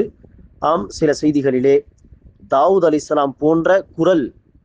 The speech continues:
சொர்க்கவாசிகளுக்கு இருக்கும். அதே போல மன்னிக்கும் தன்மை ஐ-, யாக்கூப் அலைஹிஸ்ஸலாம் போல் இருக்கும். அஹ்லாக் குணங்கள் விஷயத்திலே நபிகள் நாயகம் முஹம்மது ஸல்லல்லாஹு அலைஹி வஸல்லம் அவர்களுடைய குணங்கள் இருக்கும் என்று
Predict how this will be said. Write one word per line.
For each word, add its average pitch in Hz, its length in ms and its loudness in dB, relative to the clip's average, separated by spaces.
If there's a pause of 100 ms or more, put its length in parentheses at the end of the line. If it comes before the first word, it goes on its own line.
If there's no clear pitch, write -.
(300)
சொர்க்கவாசிகளுக்கு 139 680 -4
இருக்கும். 123 440 -2 (1000)
அதே 147 240 2
போல 143 420 2
மன்னிக்கும் 165 680 -2
தன்மை 147 360 0 (640)
ஐ-, 139 260 -2 (360)
யாக்கூப் 139 500 0
அலைஹிஸ்ஸலாம் 139 480 0 (360)
போல் 156 180 2
இருக்கும். 127 420 0 (680)
அஹ்லாக் 165 520 0 (120)
குணங்கள் 147 460 2 (680)
விஷயத்திலே 139 560 0 (520)
நபிகள் 165 360 0
நாயகம் 135 440 0
முஹம்மது 139 280 -2
ஸல்லல்லாஹு 139 160 0
அலைஹி 135 80 -4
வஸல்லம் 127 140 -2
அவர்களுடைய 160 340 0
குணங்கள் 139 320 2
இருக்கும் 123 280 -2
என்று 131 300 0